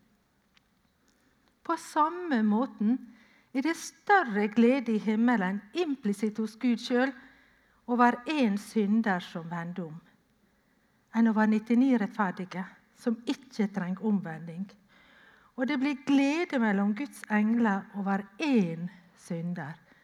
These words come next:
som vender om." Den tredje lignelsen har de samme elementene i seg. Bortkommen, attfunnen, glede seg. Den handler om en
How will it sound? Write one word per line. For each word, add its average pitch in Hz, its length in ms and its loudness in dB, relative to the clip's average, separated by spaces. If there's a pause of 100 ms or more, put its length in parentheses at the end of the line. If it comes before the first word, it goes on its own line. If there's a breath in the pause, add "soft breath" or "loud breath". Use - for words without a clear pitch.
(340 soft breath)
som 185 240 -6
vender 180 320 -6
om." 156 140 -12 (2500 soft breath)
Den 277 200 2 (280)
tredje 302 480 -4
lignelsen 262 600 2
har 233 140 2
de 233 120 4
samme 277 380 0
elementene 196 640 0
i - 20 -12
seg. 175 240 -10 (160)
Bortkommen, 294 600 -2 (260)
attfunnen, 254 640 0 (340)
glede 196 300 0
seg. 180 180 -10 (1200)
Den 247 160 2
handler 202 400 2
om 214 160 4
en 190 140 0